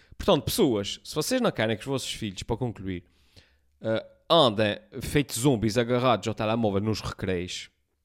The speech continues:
há uma solução para isso. É não mandarem os filhos para a escola com telemóveis para usarem nos recreios. Vão à Mei ou vão à, à Vodafone,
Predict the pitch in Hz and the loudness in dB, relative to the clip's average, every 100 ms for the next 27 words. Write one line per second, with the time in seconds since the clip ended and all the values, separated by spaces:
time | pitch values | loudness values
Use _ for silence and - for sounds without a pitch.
0 | _ _ _ _ _ _ _ _ - 101 | _ _ _ _ _ _ _ _ -2 -2
1 | 110 110 110 - 117 - 185 156 - - | 0 -2 -4 -2 0 2 0 -2 -8 -14
2 | _ _ _ _ _ - 90 90 90 87 | _ _ _ _ _ -8 -6 -4 -2 0
3 | 90 87 87 90 98 95 - 98 - 104 | -2 0 0 0 0 -2 -8 -10 -4 -6
4 | - 147 - 110 101 95 101 110 151 165 | 0 -2 -2 -4 -4 -4 -2 0 0 -4
5 | - 98 92 98 113 95 104 147 123 - | -4 -4 -2 -4 -4 -4 -2 -2 -4 -8
6 | - - 80 65 - _ - - - - | -14 -10 -10 -12 -16 _ -20 -20 -20 -20
7 | _ _ 101 95 98 107 120 110 90 90 | _ _ -2 0 0 0 0 2 0 -2
8 | 95 95 - 92 98 104 101 127 151 214 | -2 -2 -4 -4 -2 -4 -2 0 0 -2